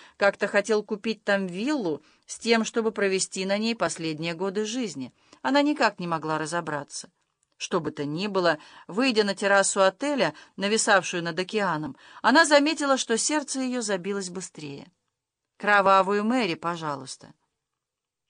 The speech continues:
Она опять удивилась. Она никогда не заказывала кровавых Мэри. Она даже не помнила, нравился ли ей этот коктейль. Поглядев на темно-серое небо,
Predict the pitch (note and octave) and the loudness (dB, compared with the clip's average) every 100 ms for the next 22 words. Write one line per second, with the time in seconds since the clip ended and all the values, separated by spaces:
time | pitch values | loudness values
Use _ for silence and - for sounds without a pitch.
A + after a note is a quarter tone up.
0 | _ _ - D#3 E3 F3 B3+ C4 G#3+ F3+ | _ _ -12 -2 0 2 2 0 0 -4
1 | F3 E3 D3 - - - - F3+ G#3+ A#3 | -2 -2 -2 -6 -10 -20 -6 0 2 2
2 | A#3+ A3+ A#3 B3 B3 A#3 A#3 D#4 C#4+ A3 | 2 0 0 0 0 0 2 2 2 2
3 | F#3+ F3+ F#3 E3+ D#3 D#3 - D3+ C#3 - | 0 0 -2 0 0 -4 -8 -10 -10 -14
4 | _ _ _ - G3+ A#3+ A#3+ C4 C4 C4+ | _ _ _ -6 0 2 4 4 4 0
5 | C4+ C#4 C4 G3 E3+ D3+ - - - G#3+ | 0 -2 0 0 0 0 -4 -16 -4 4
6 | C#4 D#4 B3+ - G3+ F#3+ F#3 A#3 A3 - | 6 6 4 0 -2 -2 -2 -2 -2 -4
7 | G#3+ G#3 G#3+ G3+ - D3 B2 _ _ _ | -6 -8 -10 -12 -12 -14 -14 _ _ _
8 | _ _ _ _ _ _ _ _ - D#3 | _ _ _ _ _ _ _ _ -10 -6
9 | D#3 C#3+ D#3+ D#3+ E3 E3 E3+ E3+ - F3 | -6 -2 -2 -2 -4 -6 -6 -4 -2 0
10 | E3+ E3+ F3+ F#3+ A3 B3 | 0 -2 -4 -4 -2 -2